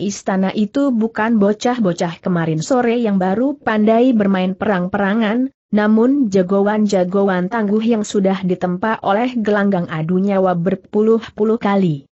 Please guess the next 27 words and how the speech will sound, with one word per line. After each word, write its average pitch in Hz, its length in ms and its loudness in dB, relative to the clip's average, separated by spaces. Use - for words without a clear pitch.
Akhirnya 285 560 4
terlihat 254 560 -2
Hang 220 240 -2
Taipa 202 480 -2
dan 226 240 0
Hou 175 160 0
Sehiong 262 560 2
sedang 214 400 0
menghadapi 185 720 -2
kepungan 190 400 -2
musuh. 170 560 -2
Dengan 254 400 2
saling 180 480 -2
membelakangi, 165 880 -2
mereka 254 480 2
berdua 196 480 2
nampak 196 480 -4
kepayahan, 240 880 0
terutama 190 560 0
Hou 185 160 0
Sehiong 202 560 0
yang 190 240 0
ilmunya 202 560 0
tidak 196 320 -2
setinggi 214 560 0
Hang 220 240 -2
Taipa. 220 560 -4